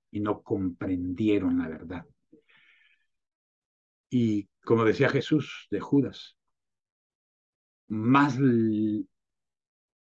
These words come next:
l-, mejor le hubiese sido el no haber nacido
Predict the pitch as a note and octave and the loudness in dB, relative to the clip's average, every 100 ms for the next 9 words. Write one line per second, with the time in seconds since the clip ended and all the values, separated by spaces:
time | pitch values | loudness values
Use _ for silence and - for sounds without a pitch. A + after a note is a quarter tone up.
0 | _ - B2+ B2 B2 B2 B2+ - _ _ | _ 0 2 2 2 2 0 -2 _ _
1 | - A#2+ B2+ - - G3 F#3+ - B2 A#2+ | -12 -6 -4 0 6 6 6 2 0 2
2 | A#2+ C#3 E3 D#3+ - C3 - _ _ _ | 4 4 4 2 -4 -20 -20 _ _ _
3 | _ _ _ _ _ _ _ _ _ - | _ _ _ _ _ _ _ _ _ -6
4 | D#3+ C#3 - - _ _ _ _ _ _ | -2 -2 -4 -14 _ _ _ _ _ _
5 | _ _ _ - A2+ A2+ C3+ C3+ A#2 C3 | _ _ _ -4 0 2 4 4 4 0
6 | G#2 F#2 F#2 - - C3+ G#2+ F2 | -2 -6 -6 -8 -4 -4 -4 -8